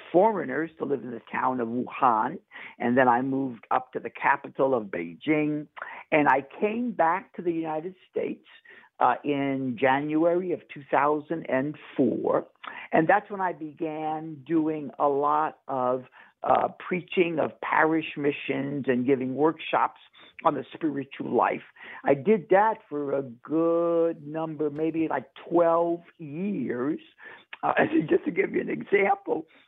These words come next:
last year I flew on United Airlines a hundred and forty-seven times. Uh, I'm one of the, I,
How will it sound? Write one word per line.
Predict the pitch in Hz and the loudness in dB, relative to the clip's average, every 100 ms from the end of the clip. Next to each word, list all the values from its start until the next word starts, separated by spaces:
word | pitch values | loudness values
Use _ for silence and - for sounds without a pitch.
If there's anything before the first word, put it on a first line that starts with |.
| _ | _
last | 156 185 226 262 _ _ | 2 2 2 -4 _ _
year | 120 127 - - - _ - | -16 -10 -10 -10 -16 _ -2
I | 151 143 139 _ | 2 2 2 _
flew | 180 180 175 | -4 -4 -4
on | 156 156 151 | -2 -2 -4
United | 143 151 143 139 139 131 - | -10 -6 -4 -4 -6 -12 -4
Airlines | 160 190 208 156 113 101 110 131 135 | 0 0 0 -2 -4 -6 -6 -8 -6
a | 113 120 | -6 -6
hundred | - 170 175 160 180 175 | 0 0 0 2 0 2
and | 131 127 - - | -4 -4 -8 2
forty-seven | 185 180 165 165 165 - _ - 190 151 131 143 139 127 - | 4 4 2 0 -6 -20 _ 0 2 2 -2 -10 -10 -14 -2
times. | 196 196 - - - 208 - _ _ - - _ - _ | 2 2 -2 -8 -10 -14 -16 _ _ -20 -20 _ -20 _
Uh, | 165 151 - - - | 4 4 4 0 2
I'm | 160 170 175 | 2 2 0
one | 180 | -4
of | 151 | -6
the, | 147 - - | -10 -12 2
I, | 156 | 4